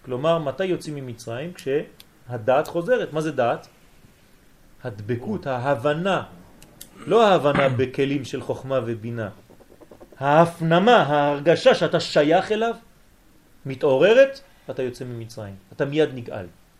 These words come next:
כשאתם מרגישים, אפילו באמצע שיעור, את ההרגשה הזאת, אתם בשלב של גאולה. אפילו שזה נשאר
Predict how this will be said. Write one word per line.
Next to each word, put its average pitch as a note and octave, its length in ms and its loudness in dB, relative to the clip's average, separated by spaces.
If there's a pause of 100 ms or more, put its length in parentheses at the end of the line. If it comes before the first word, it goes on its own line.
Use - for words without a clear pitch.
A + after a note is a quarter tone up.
(920)
כשאתם C4 440 4
מרגישים, E3 600 0
אפילו A#3 280 -4
באמצע F#3+ 400 0
שיעור, D3+ 480 -6 (680)
את C#3+ 120 -6
ההרגשה D#3 520 4
הזאת, F#3+ 300 2
אתם D3 300 -6 (140)
בשלב A3+ 640 2 (240)
של C3+ 200 -16
גאולה. G#2+ 280 -6 (540)
אפילו A3+ 180 -10
שזה F3+ 240 -4
נשאר F3+ 380 0